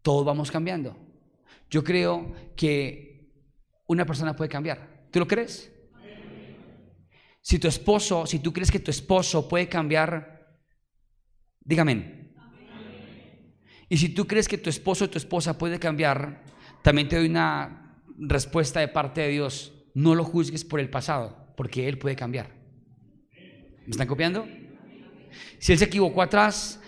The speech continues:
si ella se equivocó atrás, tienes que radicalmente, ¿qué? Perdonar. Porque Dios la va o lo va, ¿qué? A enderezar. Y va a dejar de andar encorvado.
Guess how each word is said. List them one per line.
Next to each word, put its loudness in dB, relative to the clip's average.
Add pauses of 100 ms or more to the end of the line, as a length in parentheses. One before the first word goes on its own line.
si 0
ella 2
se 2
equivocó 2
atrás, 2 (240)
tienes 4
que -2
radicalmente, 0
¿qué? -2
Perdonar. -2 (440)
Porque 2
Dios 0 (180)
la -2
va 0
o 2
lo 2
va, 2
¿qué? -4 (540)
A 0
enderezar. -4 (1400)
Y 2
va 4
a 2
dejar -2
de 0
andar 0
encorvado. -4